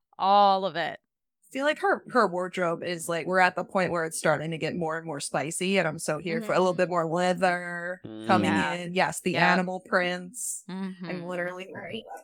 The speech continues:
Speaker 2: right now.
Speaker 3: Oh, look at you.
Speaker 2: Control
Speaker 3: Uh,
Speaker 2: myself.
Speaker 1: Love it.
Speaker 3: a leather
Speaker 2: Leopard.
Speaker 1: Love
Speaker 3: print,
Speaker 1: that.
Speaker 3: too. I love that. Yes.
Speaker 1: Yeah. Leopard is, I think that's part of the nineties sort of coming, nineties, early two thousands coming back.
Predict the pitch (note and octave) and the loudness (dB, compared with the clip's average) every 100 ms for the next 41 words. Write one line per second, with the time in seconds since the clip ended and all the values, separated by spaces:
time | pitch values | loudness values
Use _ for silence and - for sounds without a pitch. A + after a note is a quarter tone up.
0 | - - - - - - - C#3 C3+ B2+ | -20 -20 -20 -20 -16 -10 -2 4 4 4
1 | C#3 F3+ C3+ B2+ C3+ C#3+ C#3+ C#3 C#3 C3 | 2 2 2 4 6 8 8 8 8 6
2 | A#2+ A#2 A2+ G#2+ - - - - A3+ A#3+ | 8 8 10 8 4 0 -2 -2 -6 -10
3 | _ _ _ C3 C3 D#3+ D#3+ E3+ D#3+ E3+ | _ _ _ 0 2 4 2 2 2 2
4 | G3 - - - E3 B3 A3+ C#3 - D#3 | 2 -2 -6 -6 -2 -2 -2 -2 -4 -4
5 | A3 - C3 B2+ - - A3 C4 G#3+ - | -8 -10 -8 -8 -8 -12 -10 -10 -10 -12
6 | - - _ _ _ F3+ E3+ E3 D#3 D3+ | -20 -20 _ _ _ -6 0 0 0 -4
7 | D3+ G3 A3 D4 E4 E4 - - A#3+ C4+ | -6 2 4 6 4 2 -2 2 4 4
8 | B3+ D4 - A3+ G#3+ G3+ G3+ F3+ E3+ E3+ | 2 0 0 2 2 -2 -4 -2 -2 -2
9 | E3+ E3 - E3 D#3 - E3 D#3 D3 F3+ | -6 -8 -8 -8 -8 -8 -10 -10 -10 -4
10 | F3 F3 E3+ D#3+ D#3+ E3+ D#3+ D#3 E3 - | -2 -2 -4 -4 -6 -4 -2 -2 -6 -10
11 | D#3+ D#3 - D3 B2+ - | -10 -6 0 0 0 -6